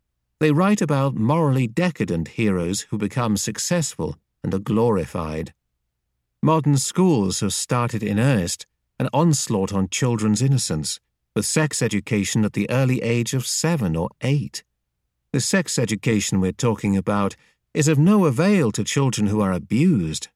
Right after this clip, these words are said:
raped, or subjected to some sort of sexual perversion by people who are in authority. The reason is this.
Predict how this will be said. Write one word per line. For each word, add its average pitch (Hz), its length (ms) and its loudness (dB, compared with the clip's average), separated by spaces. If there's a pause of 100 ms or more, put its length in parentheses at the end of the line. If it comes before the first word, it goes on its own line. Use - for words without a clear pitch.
(240)
raped, 117 480 -2
or 85 160 -2
subjected - 640 -4
to 98 100 -6
some 107 320 0
sort 104 320 -2
of 82 120 -6
sexual 107 540 -4
perversion 101 560 -2
by 92 160 -2
people 104 460 -4
who 98 140 -2
are 92 160 0
in 85 100 -2
authority. 85 720 -2 (720)
The 143 100 2
reason 147 400 2
is - 220 -4
this. 143 440 -2